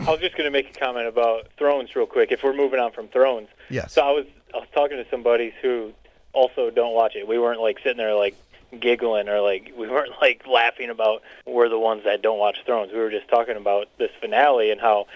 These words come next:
Speaker 1: everyone is talking, has this reaction like Jared does. I was just saying, like,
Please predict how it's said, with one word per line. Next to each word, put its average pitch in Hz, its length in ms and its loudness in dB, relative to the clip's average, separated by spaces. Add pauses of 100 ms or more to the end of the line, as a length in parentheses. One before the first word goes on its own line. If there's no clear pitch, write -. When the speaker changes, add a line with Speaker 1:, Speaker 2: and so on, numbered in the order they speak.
(220)
Speaker 1:
everyone 123 380 0
is 113 80 -6
talking, 131 280 0
has 127 220 2
this 127 180 -8
reaction 131 400 2
like 104 160 -8
Jared 131 340 0
does. 107 220 2 (500)
I - 80 -4
was 156 100 0
just 160 180 -6
saying, 190 300 0
like, 135 340 0